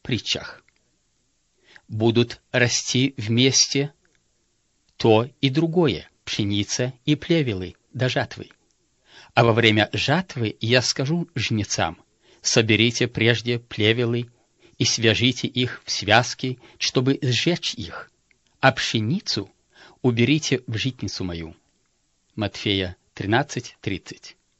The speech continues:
Итак, кто будет чист от сего, тот будет сосудом в чести,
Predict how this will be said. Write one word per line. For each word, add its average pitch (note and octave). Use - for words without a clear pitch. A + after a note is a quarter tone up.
Итак, A2+
кто -
будет E3+
чист -
от A#2+
сего, B2
тот B2
будет A#2
сосудом A#2+
в -
чести, -